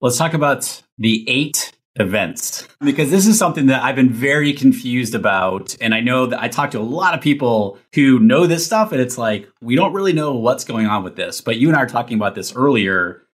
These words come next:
and you've had some great conversations directly with Facebook about this. So what's going on with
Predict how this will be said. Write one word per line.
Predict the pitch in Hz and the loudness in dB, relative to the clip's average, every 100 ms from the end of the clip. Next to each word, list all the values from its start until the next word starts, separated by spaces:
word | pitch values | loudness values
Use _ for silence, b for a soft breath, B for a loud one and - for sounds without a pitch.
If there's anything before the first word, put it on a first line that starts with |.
| - | -8
and | 110 107 101 101 | -2 0 0 0
you've | 117 | 0
had | 123 | 0
some | 120 110 | -2 -4
great | 113 | -6
conversations | 110 107 98 98 95 110 98 | -6 -8 -6 -8 -8 -8 -8
directly | 107 95 - 92 | -4 -4 -4 -8
with | 87 | -8
Facebook | 123 131 - 107 | -2 -2 -4 -8
about | 95 92 92 | -4 -6 -6
this. | 90 | -10
So | - | -6
what's | 110 170 180 | 0 0 0
going | 208 165 | 0 2
on | 120 117 110 | 4 2 0
with | 101 92 | -2 -4